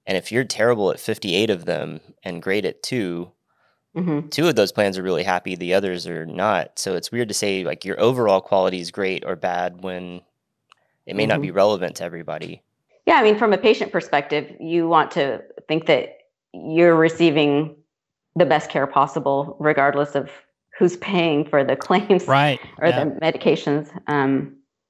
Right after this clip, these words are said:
Speaker 2: yeah. Yeah, there's lots of, lots of nuances. Um, but i-, if, if there is, like, a value-based arrangement,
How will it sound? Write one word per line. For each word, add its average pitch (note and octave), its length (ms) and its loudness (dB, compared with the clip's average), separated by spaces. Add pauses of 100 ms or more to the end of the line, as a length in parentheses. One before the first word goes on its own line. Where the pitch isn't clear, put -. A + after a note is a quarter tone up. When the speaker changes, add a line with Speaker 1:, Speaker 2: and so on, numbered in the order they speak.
(1040)
Speaker 2:
yeah. - 260 -2 (720)
Yeah, A#2 140 4
there's E3+ 180 4
lots E3+ 220 4
of, D#3 220 -4
lots F3+ 200 4
of E3+ 120 -4
nuances. D3 800 -6
Um, C3+ 480 -6 (840)
but A3 180 6
i-, D#3 40 -2
if, A3 520 2
if A#3+ 320 2
there A3+ 120 4
is, B3 200 4
like, G#3 180 4
a E3 100 4
value-based D#3 880 0 (500)
arrangement, D3+ 840 -2